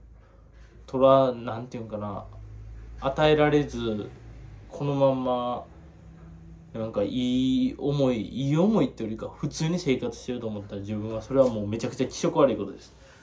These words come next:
もうこれをもし、そのね、柔道部の盗撮したやつが見たのなら、もう自分で自首するか、それかもう自殺してください。それじゃあ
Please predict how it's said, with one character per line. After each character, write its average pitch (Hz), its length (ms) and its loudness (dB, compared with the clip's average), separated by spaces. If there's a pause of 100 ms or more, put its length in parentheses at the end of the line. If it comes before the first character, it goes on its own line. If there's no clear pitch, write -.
も 139 180 0
う 131 40 -2
こ 180 140 4
れ 190 80 12
を 185 80 10
も 185 100 8
し、 - 220 2
そ 143 120 -4
の 127 120 0
ね、 127 180 4
柔 131 220 4
道 127 160 6
部 113 100 -4
の 104 180 -4 (800)
盗 135 160 2
撮 135 180 4
し - 60 -12
た 139 80 6
や 123 80 6
つ 117 160 -8
が 110 300 -2 (120)
見 135 200 0
た 202 120 8
の 143 120 2
な 117 60 0
ら、 107 200 -6 (400)
も 120 360 -6
う 120 100 0
自 117 160 -8
分 120 220 -6
で 123 100 0
自 120 260 -4
首 165 140 -2
す 175 100 0
る 185 140 2
か、 - 300 -2 (440)
そ - 140 -4
れ 147 100 4
か 147 140 2
も 101 340 0 (320)
う - 60 -14
自 113 160 -8
殺 139 240 2
し 139 40 -2
て 170 80 4
く - 20 6
だ 170 100 8
さ - 120 -6
い。 - 60 -14 (460)
そ - 80 -4
れ 214 60 2
じ 269 80 12
ゃ - 20 8
あ - 160 0